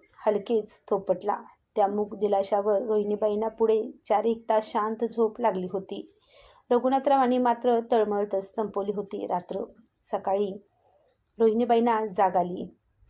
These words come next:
ती स्वयंपाक खोलीतून ऐकू येणाऱ्या कुडकुडीनेच.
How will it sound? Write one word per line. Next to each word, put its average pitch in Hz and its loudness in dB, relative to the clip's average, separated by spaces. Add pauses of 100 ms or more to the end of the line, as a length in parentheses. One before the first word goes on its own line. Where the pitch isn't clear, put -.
(140)
ती 214 -2
स्वयंपाक 202 -2
खोलीतून 208 -4 (160)
ऐकू 208 -4
येणाऱ्या 202 2 (300)
कुडकुडीनेच. 185 -2